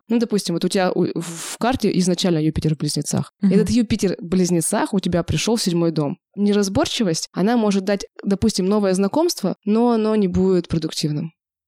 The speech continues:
Speaker 2: Мгм.
Speaker 1: Потому что изначально Юпитер в слабой позиции в своей, он
Speaker 2: Мгм.
Speaker 1: не дал какого-то колоссального эффекта. Он дал, пшик-то был,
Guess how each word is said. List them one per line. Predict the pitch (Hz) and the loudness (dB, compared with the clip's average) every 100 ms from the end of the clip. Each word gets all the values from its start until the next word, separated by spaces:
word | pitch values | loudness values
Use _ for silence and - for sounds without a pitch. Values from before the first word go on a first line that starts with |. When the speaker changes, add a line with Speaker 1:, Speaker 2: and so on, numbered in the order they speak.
| - | -2
Speaker 2:
Мгм. | 185 170 170 160 - | 0 2 0 -2 -4
Speaker 1:
Потому | - 208 | -2 0
что | 214 | 0
изначально | 208 208 - 233 208 | 0 0 0 2 2
Юпитер | 180 175 190 175 | 2 0 -2 -2
в | |
слабой | - 180 170 | -2 0 0
позиции | 160 156 160 - 156 | -2 -4 -4 -4 -6
в | |
своей, | - 156 156 165 | -6 -4 0 2
он | |
Speaker 2:
Мгм. | 170 | 2
Speaker 1:
не | 175 | 2
дал | 170 180 180 | 2 0 -2
какого-то | 165 165 160 | -2 -2 -2
колоссального | 160 160 160 185 170 160 147 - | -2 -2 -2 0 0 0 -4 -2
эффекта. | 170 - 262 - - 165 | -2 0 0 0 -4 -2
Он | 220 269 233 | 0 2 2
дал, | 277 254 170 175 | 2 2 0 -2
пшик-то | - - 262 185 | -4 -2 -2 -2
был, | 175 262 240 | 2 2 2